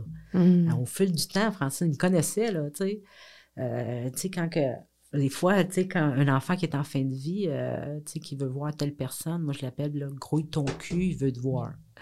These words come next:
Speaker 2: Je suis pas capable, Francine. Non, non, tu vas être capable, tu sais, j'ai, j'ai entre autres,
Speaker 1: Mm.
Speaker 2: euh, Rachid, euh, Rachid, qui est
Speaker 1: Mm.
Speaker 2: mon ami avec le fil du temps, mais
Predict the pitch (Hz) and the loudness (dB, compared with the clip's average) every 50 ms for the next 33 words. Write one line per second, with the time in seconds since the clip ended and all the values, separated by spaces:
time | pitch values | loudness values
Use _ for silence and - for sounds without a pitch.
0 | - - - - - - - _ _ - - - - - - - - - - - | -20 -20 -20 -20 -20 -20 -20 _ _ -6 -6 -6 -6 -8 -8 -8 -8 -8 -8 -10
1 | - - - - - - - 160 156 151 165 175 156 123 - - - 175 170 165 | -10 -10 -12 -12 -12 -12 -10 -6 -2 2 4 4 4 2 2 0 2 2 2 2
2 | - 165 131 - - 147 147 135 123 - - 147 139 135 135 - 131 131 143 131 | 0 -2 -4 -4 -4 -4 -4 -4 -6 -6 -6 -6 -6 -6 -6 -6 -6 -4 -4 -4
3 | 135 - - 151 151 156 190 190 180 147 131 135 147 143 135 - - - 160 151 | -4 -6 -6 -4 0 4 6 6 6 6 4 0 0 4 4 4 4 4 0 -2
4 | 147 139 131 127 131 127 - - 139 131 - - 165 160 151 147 147 143 139 220 | -4 -6 -6 -8 -10 -12 -10 -8 -6 -6 -4 -4 -4 -6 -6 -8 -8 2 8 10
5 | 214 208 202 190 165 160 156 156 156 151 151 160 170 170 170 165 - - - - | 12 12 12 12 10 8 6 4 4 4 4 2 2 0 -2 -4 -6 -8 -8 -6
6 | 160 156 - - 170 156 147 151 - - 175 175 170 151 | -8 -8 -6 -4 -4 -4 -4 -4 -4 -4 -2 0 0 -2